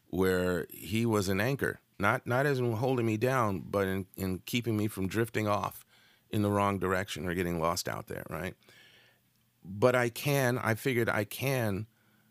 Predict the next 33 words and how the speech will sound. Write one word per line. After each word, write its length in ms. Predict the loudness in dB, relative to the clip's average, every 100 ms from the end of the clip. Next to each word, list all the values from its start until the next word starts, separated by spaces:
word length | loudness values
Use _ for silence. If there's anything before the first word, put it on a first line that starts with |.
| _ _
like 260 | 2 2 4
with 300 | 4 2 0 2
others 340 | 4 4 2
who 140 | 2 4
were 120 | 4
there 220 | 4 2
for 160 | 0 -2
me, 400 | 0 -2 -4 -6
and, 300 | -4 -2 -4
and 120 | -2 2
my 160 | 2
way 160 | 2 0
of 100 | -2
paying 240 | -2 0
them 120 | 0
back 300 | 2 0 -2
is 180 | -4 -4
by 180 | -2 -2
paying 300 | 0 -2 -2
it 80 | -4
forward. 480 | -6 -4 -6 -10 -16 _ -20 -20 -20 _
So 160 | 0 2
I 80 | 4
made 240 | 2 2
certain 260 | 2 0 0
choices 520 | 0 0 0 0 0
in 100 | 0
my 160 | 2
early 260 | 2 0 -2
twenties 560 | -2 -2 -2 -4 -8 -4
that 200 | -4 -2
I 200 | -2 0
would, 340 | 0 0 -2